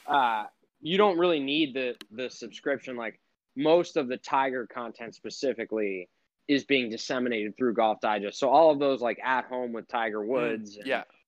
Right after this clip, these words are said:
Speaker 1: like, all the post-round interviews he does with Henny and, like, I actually think that this is an interesting,
Speaker 2: I do.
Speaker 1: uh, like, kind of model as far as, like,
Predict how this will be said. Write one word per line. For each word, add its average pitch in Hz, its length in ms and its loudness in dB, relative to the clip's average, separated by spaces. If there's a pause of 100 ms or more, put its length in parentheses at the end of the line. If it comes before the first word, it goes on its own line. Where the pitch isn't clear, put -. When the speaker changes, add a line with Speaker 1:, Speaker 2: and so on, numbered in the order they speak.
(200)
Speaker 1:
like, 131 260 6
all 151 300 8
the 123 100 -4
post-round 147 560 -4
interviews 131 380 -6
he 123 80 -6
does 120 260 -2
with 110 160 -10
Henny 127 540 -2
and, 101 260 -10 (640)
like, 120 220 -2 (760)
I 202 120 6
actually 254 380 2
think 214 280 -6
that 143 160 -4
this 160 180 -6
is 143 120 -10
an 147 100 -4
interesting, 143 720 -6 (580)
Speaker 2:
I 120 240 6
do. 104 120 -6
Speaker 1:
uh, 95 40 -16 (160)
like, 123 200 -6 (580)
kind 165 180 -2
of 120 60 -4
model 135 580 4
as 123 120 -8
far 127 320 0
as, 110 200 -6
like, 110 220 -6